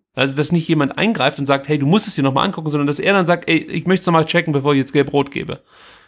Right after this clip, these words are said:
Das wäre vielleicht noch irgendwie eine Möglichkeit, aber vielleicht wird's dann auch zu kompliziert. Ich weiß es nicht. Es ist sehr schade. Vor allen Dingen für den jungen Avuja. Der Umgang danach müssen wir natürlich noch kon-, ganz kurz ansprechen. Das Stadion steht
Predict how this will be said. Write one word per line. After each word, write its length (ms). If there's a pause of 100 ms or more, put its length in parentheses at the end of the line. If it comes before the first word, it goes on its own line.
(280)
Das 200
wäre 100
vielleicht 200
noch 100
irgendwie 300
eine 100
Möglichkeit, 500
aber 80
vielleicht 220
wird's 140
dann 140
auch 140
zu 140
kompliziert. 580 (880)
Ich 140
weiß 180
es 160
nicht. 160 (160)
Es 160
ist 120
sehr 280
schade. 340
Vor 140
allen 120
Dingen 180 (280)
für 140
den 140
jungen 180
Avuja. 460 (340)
Der 100
Umgang 260
danach 300
müssen 160
wir 60
natürlich 240
noch 140
kon-, 220
ganz 220
kurz 120
ansprechen. 440
Das 100
Stadion 500 (400)
steht 420